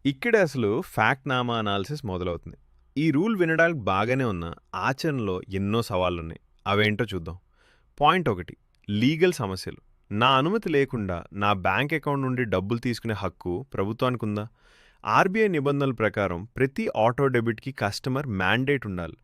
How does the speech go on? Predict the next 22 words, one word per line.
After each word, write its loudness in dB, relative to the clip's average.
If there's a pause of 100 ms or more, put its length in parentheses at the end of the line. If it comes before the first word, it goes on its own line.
(120)
ఒకవేళ 4
ట్రాఫిక్ -2
పోలీసులు 0
తప్పు -4 (120)
చలాన్ 4
వేస్తే, -4 (500)
నా 6
తప్పు -2
లేకుండానే 0
నా 0
డబ్బులు 0
కట్ -4
అయిపోతే 0 (160)
వాటిని -2
తిరిగి 0
పొందడం 0
ఎలా? 0 (640)
ఇది 0
పెద్ద -2
న్యాయపరమైన 0
చిక్కులకు -4
దారితీయొచ్చు. -4